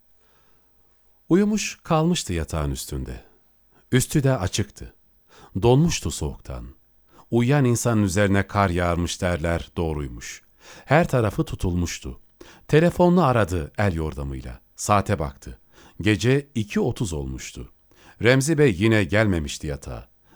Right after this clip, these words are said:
Günlerdir köşe kapmaca oynuyorlardı evin içinde. Birbirleriyle göz göze gelmemek için uğraşıyorlardı. Tüm uykusunu almış gibiydi. Odadan çıktı. Remzi Bey kanepenin üzerinde uzanmıştı.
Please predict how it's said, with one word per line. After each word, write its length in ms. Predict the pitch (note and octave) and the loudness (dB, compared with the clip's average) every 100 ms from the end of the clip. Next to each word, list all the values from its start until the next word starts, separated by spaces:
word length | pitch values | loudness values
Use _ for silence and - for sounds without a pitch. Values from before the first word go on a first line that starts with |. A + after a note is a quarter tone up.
| - | -8
Günlerdir 600 | E2+ A2 B2 C3+ G#2+ G#2+ | -2 0 2 2 0 -2
köşe 360 | - G#2 - C3 | -2 -4 -2 -2
kapmaca 500 | A2+ G2+ F#2 F2 F#2+ | -2 -2 -2 -2 -2
oynuyorlardı 640 | E2+ D2+ D2 C#2 C#2+ C#2+ | -2 -4 -6 -6 -8 -6
evin 180 | C2+ C2 | -8 -8
içinde. 440 | - - C#2 B1+ - _ - - - | -10 -10 -10 -12 -16 _ -20 -18 -4
Birbirleriyle 800 | F2 D3 C#3 C3+ B2+ D#3 A2 G2 | 2 2 4 4 4 4 4 2
göz 300 | F2 G#2+ D#2+ | 2 2 2
göze 280 | F#2+ F#2 E2+ | -2 0 0
gelmemek 580 | G2+ G#2+ F#2 F2 D#2+ | 0 2 2 0 -4
için 380 | F2 - F2+ E2 - | -6 -4 -2 -4 -6
uğraşıyorlardı. 1000 | E2+ F2 D#2 - D#2 B1+ B1 A#1+ - - _ _ - - - - | -6 -4 -6 -6 -6 -6 -12 -14 -18 -20 _ _ -20 -20 -20 0
Tüm 260 | B3 A3 | 2 4
uykusunu 500 | D3+ C#3+ C#3+ - C#3+ | 2 2 0 2 4
almış 360 | G2+ G2 G#2 - | 4 4 2 -2
gibiydi. 460 | D#2 C#2 C2 - - _ _ _ _ | -6 -8 -10 -14 -20 _ _ _ _
Odadan 400 | A2 A2 A2 A2 | 0 2 2 2
çıktı. 440 | G2 - - C#2 - _ _ _ - - | 0 -6 -12 -14 -18 _ _ _ -18 0
Remzi 360 | A#2 C#3 D#3 D#3+ | 4 4 2 0
Bey 160 | D#3+ | 0
kanepenin 500 | D#3 C#3 C#3+ D3 D3+ | 0 0 2 2 2
üzerinde 540 | A2 F#2+ G2+ G2 G2 F#2 - | 2 2 2 2 2 -2 -4
uzanmıştı. 720 | E2+ F2+ E2 D2+ - - | -4 -2 -2 -6 -10 -14